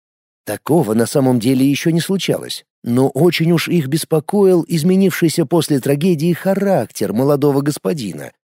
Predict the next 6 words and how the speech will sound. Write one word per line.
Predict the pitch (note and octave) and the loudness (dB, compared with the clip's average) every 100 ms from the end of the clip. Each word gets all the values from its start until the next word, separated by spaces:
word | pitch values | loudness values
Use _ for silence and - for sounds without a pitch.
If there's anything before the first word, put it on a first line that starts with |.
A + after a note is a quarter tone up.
| _ | _
из | - C3+ C3 | 0 2 2
добродушного | B2 C3 C#3 D#3+ F3 - D#3+ | 2 0 2 2 0 0 0
и | D#3 C#3+ | 0 -2
спокойного | - D3+ D#3 C3 A#2+ | -2 -2 0 0 0
юноши, | A#2 G#3 C#3+ G2+ - C#2 _ | 0 2 2 0 -6 -10 _
превратившегося | A2+ D#3 F3+ F#3 A3+ G3+ G3 - F#3+ | 0 2 2 2 0 2 2 2 0